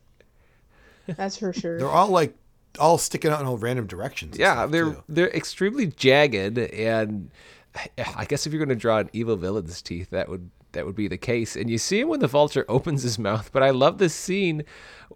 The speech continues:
Speaker 3: right above when the lab assistant is running away. He is biting the web off his hands, <laughs>
Speaker 2: Mm-hmm.
Speaker 3: and he's got his gnarly teeth going. So,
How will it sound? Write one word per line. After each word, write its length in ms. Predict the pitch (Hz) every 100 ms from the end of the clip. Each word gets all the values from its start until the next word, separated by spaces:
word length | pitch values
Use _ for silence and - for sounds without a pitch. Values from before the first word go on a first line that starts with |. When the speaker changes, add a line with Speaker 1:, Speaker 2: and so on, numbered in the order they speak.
| _
Speaker 3:
right 280 | 135 151 220
above 260 | 220 208 240
when 160 | 151
the 80 | 120
lab 320 | 113 117 110
assistant 340 | - 131 - 110
is 140 | 95
running 240 | 110 110
away. 320 | 101 98 117 87
He 160 | 120
is 140 | 127 101
biting 600 | - 131 139 156 170 170 160 95 98
the 140 | 110
web 420 | 98 90 120 127
off 440 | 135 120 - 113 113
his 180 | 113 -
hands, 640 | 107 95 98 127 120 - -
<laughs> 40 | - -
Speaker 2:
Mm-hmm. 320 | 117 110 104 117
Speaker 3:
and 100 | 117
he's 160 | 107
got 200 | 117 123
his 100 | 120
gnarly 320 | 117 113 113 107
teeth 280 | 113 113 -
going. 360 | 85 76 76
So, 360 | - 101 92 90